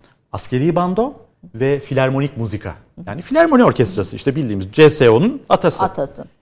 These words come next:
Speaker 1: İki ayrı kulvardan gidiyor sarayda. Ee, bir de işte Naum'un tiyatrosu gibi daha serbest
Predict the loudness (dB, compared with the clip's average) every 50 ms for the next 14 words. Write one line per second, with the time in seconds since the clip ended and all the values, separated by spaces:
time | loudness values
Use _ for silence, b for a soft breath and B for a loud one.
0 | _ -20 -16 -10 -8 -6 -4 -2 -4 -4 -4 -8 -6 -4 -4 -4 -4 -4 -6 -8
1 | -8 -10 -10 -8 -8 -8 -8 -6 -4 -4 -2 -2 -2 -2 -4 -8 -10 -12 _ _
2 | _ _ _ _ _ _ _ _ _ _ _ _ _ _ _ -16 -12 -10 -10 -10
3 | -10 -12 -14 -16 -16 -16 -16 -14 -14 -16 -16 -12 -8 -6 -4 -2 0 2 2 2
4 | 2 2 0 0 2 2 2 2 0 -2 -2 -2 -4 -4 -4 -4 -4 -4 -4 -4
5 | -2 -2 0 0 2 0 0 0 -2 -2 0 0 2 2 2 2 0 -2 -10